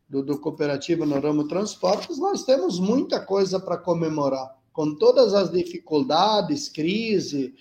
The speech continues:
que a gente teve, nós aqui, principalmente no sul do Brasil, nós estamos enfrentando uma, uma das piores crises que, a-, além da pandemia.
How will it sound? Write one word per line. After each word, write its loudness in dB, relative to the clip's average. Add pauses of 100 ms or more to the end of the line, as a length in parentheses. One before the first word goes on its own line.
(300)
que 0
a 4
gente 0
teve, 2
nós 2
aqui, -2
principalmente -4
no -2
sul -6
do -8
Brasil, -2 (420)
nós -2
estamos 0
enfrentando 0
uma, 2
uma -2
das -2
piores 2
crises -4
que, 0
a-, -2
além 2
da 2
pandemia. 0